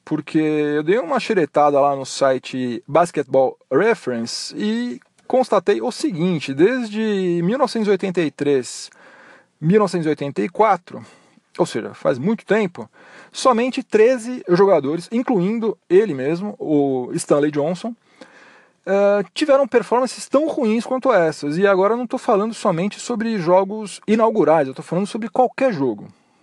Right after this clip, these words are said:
qualquer jogo. Se você considerar que cada temporada tem oitenta e dois jogos, faça as contas. Desde mil novecentos e oitenta e três, oitenta e quatro até hoje, é jogo que não acaba mais. Somente treze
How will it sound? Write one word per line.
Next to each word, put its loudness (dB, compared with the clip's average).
qualquer 0
jogo. -2
Se -12
você -4
considerar 4
que -20
cada 0
temporada 2
tem -4
oitenta -2
e 0
dois -2
jogos, -2
faça 0
as -4
contas. -4
Desde 2
mil 0
novecentos -2
e 0
oitenta -4
e -2
três, -2
oitenta -6
e -2
quatro 0
até 0
hoje, 0
é 2
jogo 0
que -6
não -2
acaba 0
mais. -4
Somente -2
treze 0